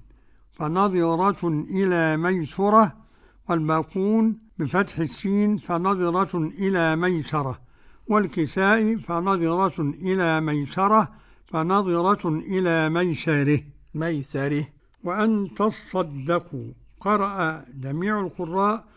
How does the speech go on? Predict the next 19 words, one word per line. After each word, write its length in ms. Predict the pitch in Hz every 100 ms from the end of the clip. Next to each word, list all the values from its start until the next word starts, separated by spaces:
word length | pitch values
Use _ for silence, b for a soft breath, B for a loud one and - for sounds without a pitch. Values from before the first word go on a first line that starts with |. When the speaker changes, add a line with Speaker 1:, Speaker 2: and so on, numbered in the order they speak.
| b b -
Speaker 1:
"وأن 420 | 165 196 202 180 -
تصدقوا"، 1200 | 190 208 - - - 196 165 139 156 156 - 110 107 - - - -
وقرأ 400 | 143 131 196 208
عاصم 1040 | 196 165 156 147 131 170 208 190 - 185 165
فقط: 460 | - 190 - 226 226 -
"وأن 520 | 147 160 196 190 160
تصدقوا". 960 | 165 160 - 175 147 135 151 - 117 104 156
Speaker 2:
نعم. 300 | 156 131 107 - _ _ _ _ - -
Speaker 1:
"خير 460 | 220 196 175 165
لكم"، 800 | 156 143 156 202 - 226 226 220 - - -
ترقيق 500 | 139 131 190 196 175
الراء 360 | 160 185 214
لورش، 440 | 175 180 175 135 170
واضحة؟ 440 | 202 - 220 226 - _
Speaker 2:
واضحة 340 | 156 165 185 175
فضيلة 240 | 143 156
الشيخ. 300 | 147 - 202
Speaker 1:
"خير 220 | 202 175
لكم". 640 | 160 165 196 202 226 233